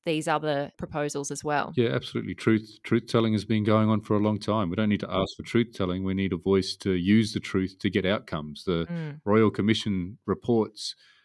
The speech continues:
Speaker 2: are full of truth-telling. We're just lacking the political influence to get those recommendations implemented and done in a way that is going to get the best results.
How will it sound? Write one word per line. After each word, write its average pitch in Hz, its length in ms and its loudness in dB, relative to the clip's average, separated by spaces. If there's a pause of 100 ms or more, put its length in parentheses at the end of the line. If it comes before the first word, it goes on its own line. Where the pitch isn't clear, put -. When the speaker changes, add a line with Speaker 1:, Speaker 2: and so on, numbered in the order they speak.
(160)
Speaker 2:
are 104 60 -6
full 127 240 2
of 92 120 0
truth-telling. 92 760 -2 (480)
We're 101 120 2
just 113 240 4
lacking 107 300 4
the 90 80 2
political 98 680 2
influence 101 680 0
to - 120 -2
get 90 160 -2
those 92 220 0
recommendations 90 880 0
implemented 90 600 0
and 87 160 0
done 90 200 2
in 87 100 0
a 85 80 -2
way 85 280 2
that 82 260 -4
is 87 180 -6
going 85 260 -4
to 80 200 -8
get - 180 -16
the - 80 -16
best - 300 -10
results. - 540 -6